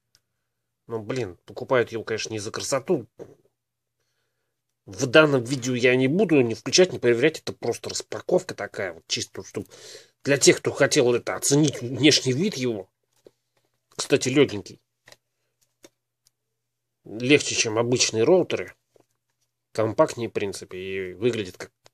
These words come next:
блядь, таракан из «Матрицы», который там в, это, в глаза там лез к этому главному герою, там с-,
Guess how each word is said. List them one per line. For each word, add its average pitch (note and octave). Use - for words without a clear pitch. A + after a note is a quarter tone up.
блядь, G2+
таракан A#2
из A#2+
«Матрицы», -
который G2+
там F2
в, F#2
это, -
в G#2
глаза C3
там G2
лез G#2+
к -
этому -
главному G2+
герою, A2
там -
с-, -